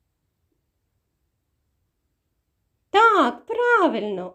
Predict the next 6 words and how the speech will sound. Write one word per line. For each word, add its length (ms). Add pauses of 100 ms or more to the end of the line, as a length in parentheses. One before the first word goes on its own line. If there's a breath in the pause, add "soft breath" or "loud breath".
ось 360
ця. 380 (1080)
Молодці, 760
дітки. 520 (540)
Знайшли 640
пари 600